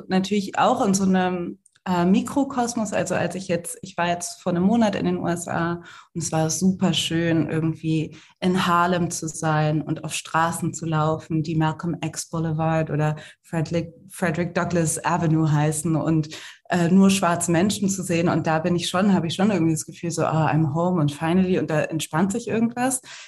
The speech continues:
Aber die U S A an sich sind ja auch nicht das Land, wo ich denke so, „Hier kann ich atmen und sein als Person, <laughs> als schwarze Person bin ich, äh, bin ich, I'm home,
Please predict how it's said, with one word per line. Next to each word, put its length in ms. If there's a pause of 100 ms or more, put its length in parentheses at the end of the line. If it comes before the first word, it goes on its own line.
Aber 420 (200)
die 140
U 100
S 340
A 200
an 200
sich 220
sind 180
ja 200
auch 180
nicht 240
das 140
Land, 260
wo 60
ich 120
denke 240
so, 300 (120)
„Hier 600
kann 260
ich 200
atmen 420
und 160
sein 420
als 420
Person, 340
<laughs> 340
als 180
schwarze 400
Person 480
bin 140
ich, 140 (360)
äh, 80
bin 160
ich, 200 (240)
I'm 160
home, 400